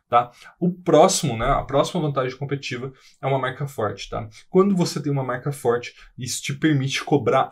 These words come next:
mais pelos seus produtos e mesmo assim manter os seus clientes satisfeitos, tá? Então aí eu trouxe várias marcas, como por exemplo, né, Harley Davidson, Apple, Toyota, McDonald's, Coca-Cola, Disney.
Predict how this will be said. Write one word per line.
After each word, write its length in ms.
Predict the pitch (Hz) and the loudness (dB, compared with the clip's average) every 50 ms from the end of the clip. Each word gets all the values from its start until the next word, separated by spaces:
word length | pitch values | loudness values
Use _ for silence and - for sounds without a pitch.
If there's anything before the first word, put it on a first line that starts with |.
| - | -4
mais 500 | 147 139 131 123 127 131 143 175 175 - | -2 -2 0 2 4 4 4 4 2 -2
pelos 180 | - - 156 147 139 | -2 -2 -2 -2 -2
seus 180 | - - 135 131 | -2 -6 -6 -6
produtos 480 | - 147 147 127 113 120 117 - - - - - _ _ | -4 -4 -4 -4 -4 -8 -10 -12 -14 -16 -16 -20 _ _
e 140 | 131 131 127 | -6 -4 -4
mesmo 260 | 123 123 123 123 139 | -4 -4 -4 -4 -4
assim 320 | 131 - - - 117 117 113 - _ _ | -4 -4 -6 -8 -10 -14 -16 -20 _ _
manter 560 | - 117 127 131 123 - - 117 117 123 120 - _ _ | -8 -6 -6 -6 -6 -6 -6 -4 -4 -4 -6 -10 _ _
os 140 | - 110 - | -10 -8 -6
seus 180 | - 120 110 | -6 -6 -8
clientes 380 | - - 139 120 107 107 107 - | -8 -10 -10 -8 -8 -8 -8 -8
satisfeitos, 640 | - 117 107 - - - 139 123 110 - - - | -8 -8 -8 -8 -6 -4 -2 -2 -2 -2 -4 -4
tá? 140 | - 107 110 | -6 -8 -10
Então 220 | 110 107 117 117 117 | -10 -10 -10 -10 -10
aí 160 | 120 120 120 | -10 -8 -8
eu 100 | 123 120 | -8 -8
trouxe 300 | 120 120 120 117 - 113 | -8 -8 -8 -8 -8 -4
várias 320 | 110 113 113 123 135 135 | -2 -2 -2 -2 -4 -2
marcas, 300 | 135 120 117 131 135 - _ - - - _ _ - | -2 -2 -2 -4 -6 -10 _ -20 -20 -20 _ _ -4
como 160 | - - 123 117 | -2 0 0 0
por 100 | 110 107 | 0 0
exemplo, 400 | 104 101 110 107 104 107 - 107 | 0 -2 -2 -4 -6 -8 -8 -6
né, 120 | 113 110 | -6 -6
Harley 280 | 101 95 110 104 110 143 | -4 -4 -4 -4 -2 4
Davidson, 500 | 147 143 131 131 127 - - 135 135 - _ - - - | 4 4 4 4 0 -4 -6 -8 -8 -8 _ -10 -10 -6
Apple, 440 | - 113 117 117 - - 123 123 120 - _ _ | -4 -4 -4 -4 -2 -2 -4 -4 -4 -6 _ _
Toyota, 480 | - 131 127 123 117 113 113 113 - 123 | -4 -2 0 2 2 2 0 -2 -4 -6
McDonald's, 640 | 110 113 113 - 131 110 110 110 110 110 107 - - | -8 -8 -6 -6 -4 -2 -2 -2 -4 -6 -8 -8 -6
Coca-Cola, 640 | - 120 113 113 113 - - 117 110 113 113 110 104 | -4 -4 -4 -4 -6 -6 -4 -4 -2 -2 -4 -4 -6
Disney. 360 | 104 107 110 113 110 120 | -6 -6 -6 -6 -6 -8